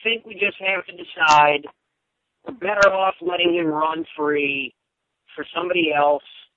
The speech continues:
because we've made,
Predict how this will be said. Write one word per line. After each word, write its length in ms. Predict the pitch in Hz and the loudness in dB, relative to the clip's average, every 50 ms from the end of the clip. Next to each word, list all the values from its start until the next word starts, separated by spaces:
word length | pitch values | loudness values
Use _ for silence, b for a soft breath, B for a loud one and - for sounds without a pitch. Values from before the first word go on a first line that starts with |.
| _ _ _ _ _ _ _ _ _ _ _ | _ _ _ _ _ _ _ _ _ _ _
because 640 | - 160 151 - 165 151 143 139 139 139 135 131 - - - _ _ _ _ _ _ _ _ _ _ _ _ _ _ _ _ _ _ _ _ _ _ _ _ _ _ _ _ _ _ _ _ _ _ _ _ - | -10 -10 -8 -6 -4 -2 0 0 0 0 -2 -4 -8 -16 -20 _ _ _ _ _ _ _ _ _ _ _ _ _ _ _ _ _ _ _ _ _ _ _ _ _ _ _ _ _ _ _ _ _ _ _ _ -10
we've 160 | 160 165 139 | -10 -8 -8
made, 340 | 147 185 196 202 196 180 160 | -6 -4 -2 -2 -2 -2 -4